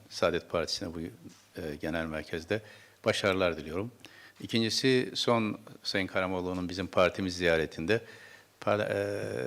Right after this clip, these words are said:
güçlendirilmiş parlamenter sisteme geçiş önerimizi kendileriyle paylaşmıştık. E, şimdi de ülkenin çok farklı konularda, e,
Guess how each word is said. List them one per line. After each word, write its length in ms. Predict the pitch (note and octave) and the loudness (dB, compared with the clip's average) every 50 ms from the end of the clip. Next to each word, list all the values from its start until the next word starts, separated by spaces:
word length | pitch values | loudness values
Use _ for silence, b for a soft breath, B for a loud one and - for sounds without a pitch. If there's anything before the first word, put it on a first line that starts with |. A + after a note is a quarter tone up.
| B1 - - B1 - A#1+ B1 - - - - - - - - - - - | -4 -4 -4 -6 -6 -6 -8 -8 -8 -10 -10 -10 -10 -10 -12 -12 -14 -12
güçlendirilmiş 520 | - - - - F#2+ F2+ F#2 F#2 F#2 - - | -6 -4 0 0 0 0 0 0 -2 -4 0
parlamenter 560 | - F#2+ F#2 F2+ F2 F2+ F#2 F2+ - G#2 F#2+ | 2 2 2 4 2 0 0 0 0 0 0
sisteme 360 | - - - - F#2+ F2+ F#2 | 0 -2 -2 -2 -2 0 0
geçiş 360 | F2 F2+ E2+ - - - - | 0 0 0 0 -2 -2 -2
önerimizi 460 | - F2 E2+ E2 E2 E2 E2+ E2+ E2+ - | -2 0 0 0 0 -2 -4 -4 -6 -6
kendileriyle 540 | - - E2+ E2+ E2+ E2+ F2 E2+ E2 F2 | -4 -2 0 0 0 0 0 0 0 -2
paylaşmıştık. 760 | D#2+ - - F2+ F2+ F2 - - - F#2 - - - A#2 - - - B B B B B B B B B B B B - | -4 0 2 4 4 4 2 2 0 0 -2 -2 -4 -6 -10 -10 -20 B B B B B B B B B B B B -6
E, 180 | G2+ G2 G2 F#2 | -4 -4 -2 -2
şimdi 340 | - - B2 A2+ G2+ F#2+ | 0 0 2 2 2 4
de 200 | G2 G2 F#2+ F#2 - - B B B B B B B B B B B - - | 6 6 6 6 4 -4 B B B B B B B B B B B -14 -8
ülkenin 500 | A2 G#2 G2+ - A#2 G#2+ G2+ F#2+ D#2 - B B B B B - | -8 -8 -4 -2 0 2 2 0 0 -4 B B B B B -14
çok 260 | - - G#2+ F2+ - | -2 -2 -2 -2 2
farklı 500 | - G2+ F2 - - - G#2 F#2 F2 D#2 | 4 4 4 4 0 -2 0 0 0 -2
konularda, 640 | - - G2 F2+ E2+ E2+ E2 D#2 D#2 E2 G#2 A2+ A2 B B B B B B B B B B - | -2 -4 -2 0 2 2 2 2 4 2 2 2 2 B B B B B B B B B B -8
e, 40 | G2+ | -8